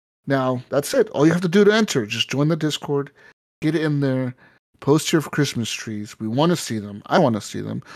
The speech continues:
Or if you don't have a Christmas tree, post your, uh, your Hanukkah thing, you know, and, uh,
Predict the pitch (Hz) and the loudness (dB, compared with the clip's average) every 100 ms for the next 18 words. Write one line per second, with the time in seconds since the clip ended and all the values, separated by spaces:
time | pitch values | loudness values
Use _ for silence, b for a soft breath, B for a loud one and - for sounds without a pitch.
0 | B - 254 220 247 254 226 214 - 156 | B 4 4 4 2 4 4 2 -2 -6
1 | 139 - 143 139 139 B B _ _ _ | -4 -4 -4 -4 -6 B B _ _ _
2 | - 156 - 165 156 147 135 123 113 143 | -2 -2 -2 -2 2 4 2 0 -2 -4
3 | 143 147 139 143 139 143 - _ _ _ | -4 -4 -6 -4 -4 -6 -10 _ _ _
4 | _ - 127 123 131 147 _ _ _ _ | _ -8 -4 -4 -4 -8 _ _ _ _
5 | _ _ _ _ _ 107 104 101 98 | _ _ _ _ _ -12 -10 -10 -10